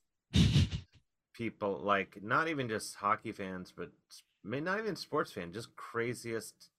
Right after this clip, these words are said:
Speaker 2: people. Like,
Speaker 1: <laughs>
Speaker 2: they were so fired up. It was, in s-, but just, like,
Speaker 1: Just about life in general?
Speaker 2: No, j-, well, with
Speaker 1: Or
Speaker 2: regard to
Speaker 1: sports?
Speaker 2: the,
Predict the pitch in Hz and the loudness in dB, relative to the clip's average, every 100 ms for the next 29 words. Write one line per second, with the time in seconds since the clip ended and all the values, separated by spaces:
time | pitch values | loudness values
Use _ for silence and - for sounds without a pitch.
0 | _ _ 151 - - - _ _ _ _ | _ _ -6 -6 -14 -16 _ _ _ _
1 | 208 _ 110 110 - - - - - - | -20 _ 0 2 4 4 4 2 2 0
2 | - - _ _ 123 151 143 - - 147 | -2 -6 _ _ 2 4 2 0 -2 2
3 | 143 139 139 135 139 131 127 - _ _ | 2 2 4 4 4 4 2 0 _ _
4 | - 107 104 101 92 - - _ _ _ | -2 0 2 0 0 -6 -14 _ _ _
5 | _ _ 104 104 - - - 98 110 110 | _ _ -6 -6 -6 -8 -4 -2 0 -2
6 | - 120 107 98 - _ _ _ _ - | -2 -4 -4 -6 -14 _ _ _ _ -4
7 | 139 147 143 113 123 135 - 123 123 123 | 2 6 6 8 6 6 6 6 6 6
8 | 175 233 220 220 _ _ _ _ _ - | 8 8 4 0 _ _ _ _ _ -2
9 | 160 151 156 160 160 143 131 160 180 185 | 0 0 0 2 2 2 -2 0 6 8
10 | 135 120 120 120 98 101 | 8 8 8 6 4 -4